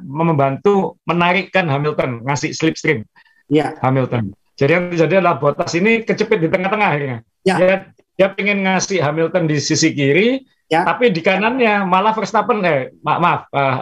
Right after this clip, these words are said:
Speaker 1: Hamilton di sisi kanan, tapi malah Verstappennya di sisi kiri malah lebih apa, eh, lebih
Speaker 2: Lancar.
Speaker 1: dapat tarian.
Speaker 2: Ya.
Speaker 1: Sehingga Verstappennya lolos, Hamilton, kemudian Bottas sadar itu, sudah Bottas mencoba menahan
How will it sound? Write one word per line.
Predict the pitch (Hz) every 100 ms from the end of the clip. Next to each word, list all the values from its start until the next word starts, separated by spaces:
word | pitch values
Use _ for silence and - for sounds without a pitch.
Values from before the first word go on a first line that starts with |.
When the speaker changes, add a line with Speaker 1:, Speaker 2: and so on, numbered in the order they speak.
| 120 139
Speaker 1:
Hamilton | 139 160 165
di | 135
sisi | 143 160
kanan, | 139 202 220
tapi | 220
malah | 233 208 196 - _ _
Verstappennya | 185 185 196 196 240
di | 196
sisi | 175 175 190
kiri | 214
malah | 240 190 175 143 _ _ _ _ _ _ _
lebih | 180 147 170 170
apa, | 170 175 254 247
eh, | 175 156 147 143 - -
lebih | 185 185
Speaker 2:
Lancar. | 214
Speaker 1:
dapat | - 190 -
tarian. | 196 220 196 170 147 147 117 -
Speaker 2:
Ya. | - - -
Speaker 1:
Sehingga | - 147 156 196 170 123
Verstappennya | - 165 180 160 160 160
lolos, | 151 156 233 - 139
Hamilton, | 147 151 151 156 151 - _ -
kemudian | 185 170 190
Bottas | 175 196 190
sadar | 180 165
itu, | 156
sudah | 190 190 185 180
Bottas | - 165 180
mencoba | 185 185 165
menahan | 165 160 139 147 233